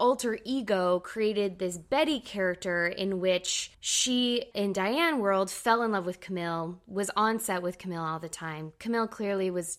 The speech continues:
kind of just, like, a very sexual person who you know, enjoyed casual relationships. And in this beginning half, Betty created this, you know, "I'm not the lead because of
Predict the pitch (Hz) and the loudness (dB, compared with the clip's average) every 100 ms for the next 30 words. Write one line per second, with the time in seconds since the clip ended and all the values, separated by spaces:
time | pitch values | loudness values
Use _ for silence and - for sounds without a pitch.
0 | - 196 180 165 175 185 180 160 175 175 | -12 -8 -8 -6 -8 -8 -8 -6 -4 -4
1 | 170 165 160 - - - - 175 - 180 | -2 -4 -6 -14 -20 -10 -6 -6 -6 -4
2 | 175 170 170 165 220 262 269 254 240 226 | -2 -2 -4 -6 -4 -2 -2 0 2 2
3 | 214 196 185 180 175 175 165 - - - | 0 -2 -2 0 0 -2 -4 -16 -20 -20
4 | _ 208 214 170 165 180 180 202 202 190 | _ -4 -2 -2 -2 -2 -2 0 0 2
5 | 190 175 - - - 214 202 190 190 180 | 2 0 -4 -10 0 2 2 0 2 2
6 | 170 185 277 320 302 277 262 226 220 - | 2 0 0 0 -2 -2 2 2 2 -2
7 | - - 247 240 262 254 240 226 208 233 | -4 0 0 6 6 6 2 0 0 0
8 | 190 339 370 247 208 196 180 180 - - | 2 4 4 4 2 4 4 4 -2 -16
9 | - 180 233 277 294 240 226 - 214 190 | -12 -2 4 6 6 4 0 -2 0 2
10 | 185 180 180 170 170 175 - - - 202 | 2 2 0 -4 -4 -4 -6 -6 -2 2
11 | 190 - 220 262 269 247 247 202 190 180 | 2 4 6 6 4 2 0 -4 -4 -4
12 | 196 208 196 | -4 -2 -4